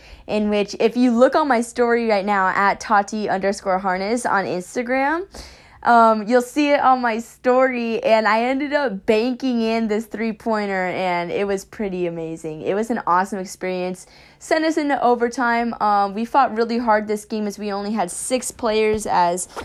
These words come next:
uh, one of our players got hurt, and so that was really good. But, um,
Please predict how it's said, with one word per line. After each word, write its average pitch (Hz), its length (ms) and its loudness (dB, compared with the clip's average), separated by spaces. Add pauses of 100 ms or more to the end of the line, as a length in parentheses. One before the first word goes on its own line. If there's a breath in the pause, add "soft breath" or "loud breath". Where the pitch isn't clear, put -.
(220 loud breath)
uh, 185 240 4
one 214 200 0
of 208 80 -2
our 208 120 4
players 208 420 -2
got 185 300 2
hurt, 202 400 0
and 202 160 -6
so 185 420 2
that 214 180 2
was 220 180 -2
really 202 280 -2
good. 180 480 0 (400 soft breath)
But, 196 560 4
um, 175 580 0